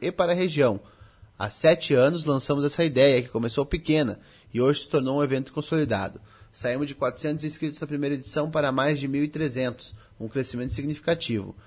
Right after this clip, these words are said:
Além do incentivo ao esporte, há um impacto local e social, já que todos os recursos arrecadados são destinados à comunidade, destacou. A prova contou com quatro modalidades, corrida de dez e cinco quilômetros, caminhada de três quilômetros e trajeto infantil de zero vírgula oito quilômetros.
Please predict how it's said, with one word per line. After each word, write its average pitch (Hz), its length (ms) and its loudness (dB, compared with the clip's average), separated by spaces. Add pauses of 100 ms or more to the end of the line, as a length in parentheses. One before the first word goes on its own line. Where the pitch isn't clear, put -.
(120)
Além 139 220 0
do 160 60 0
incentivo 175 380 0
ao 202 40 -2
esporte, 143 600 2
há 110 160 -2
um 120 40 0
impacto 127 460 -2
local 131 600 2
e 151 80 -6
social, 135 680 0 (140)
já 123 180 -2
que 113 80 -12
todos 143 260 -6
os 147 60 -6
recursos 143 400 -6 (160)
arrecadados 120 580 0
são 147 80 -6
destinados 139 560 -4 (120)
à 151 100 0
comunidade, 151 640 -4
destacou. - 560 -8 (920)
A 117 100 -4
prova 143 260 0
contou 156 300 -4
com 160 140 -6
quatro 160 320 4
modalidades, 156 600 4
corrida 113 260 -2
de 123 120 -4
dez 135 380 2
e 151 40 -6
cinco 165 280 -8
quilômetros, 131 560 -4
caminhada 107 320 -4
de 117 120 -10
três 165 240 -2
quilômetros 160 600 -4 (300)
e 139 60 -6
trajeto 147 360 2
infantil 170 360 2
de 135 140 -2
zero 127 180 4
vírgula 143 300 2
oito 131 220 0
quilômetros. 101 600 -2